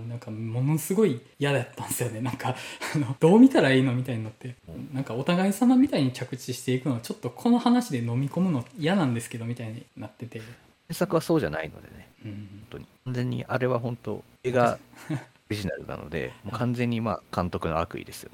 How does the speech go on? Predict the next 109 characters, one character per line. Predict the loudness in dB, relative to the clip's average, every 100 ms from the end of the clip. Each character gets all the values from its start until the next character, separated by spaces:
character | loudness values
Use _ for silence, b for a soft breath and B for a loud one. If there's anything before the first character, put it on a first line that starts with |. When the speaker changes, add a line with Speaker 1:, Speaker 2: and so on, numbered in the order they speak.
| -14
Speaker 2:
ね。 |
Speaker 1:
は |
い。 | -16 -18 _ -20
中 |
島 | -10 -10
哲 | -10 -20 -12 -10
也 |
監 | -10 -12
督 | -14 -14
は | -14 -14 -14
僕、 | -12 -10 -10
あ |
の、 | -10
好 | -12 -18 _ -16
き | -8
な | -4
映 | -2 -2
画 | -2
も | -4
あ |
る | -4
ん |
で | -6
す | -8
け | -14
ど | -12
ね、 | -12 -14
ち | -12
ょ |
っ | -8
と | -8
そ | -4
の、 | -4 -4 -6 -12 _
な | -6
ん |
だ | -6
ろ | -10
う、 | -16 _
軽 | -2 0
薄 | -2 2 2
な | 2
悪 | 0
意 | 0
が | -2
先 | -4 0 0
走 | 0 0
る | -2
感 | -2 -4
じ | -6
が | -8
ち | -12 _ -2
ょ | -2
っ | 0
と | -4 -6 _ _ -10
苦 | -4 0 2
手 | 4
な | 2
時 | 0 -4 -6
が |
あ | -8
っ |
て、 | -10 -10 -10 -12 -10
Speaker 2:
う |
ん。 | -10 -10 -14 -16 -18 _ -10
Speaker 1:
嫌 | -8 -4
わ | 0
れ | 4
マ | 4
ツ | 2
コ | -4
の | -6
一 | -8
生 | -6 -6 -6
は | -10 -14
す | -8 -4
ご | -4
い |
好 | -6
き | -4
な | -4
映 | -4 -8 -12 -12
画 | -8
で、 | -8 -10 -18 -10
あ |
の、 | -6
も | -6
し | -6
か | -6
し | -4
て |
今 | -2 2 4
見 | 4
た | 2
ら | 2
ダ | 2
メ | 0
っ |
て | -2
な | -6
る | -6
か | -6
も | -6
し | -4
れ | -6
な |
い | -6
で |
す | -8
ね。 | -10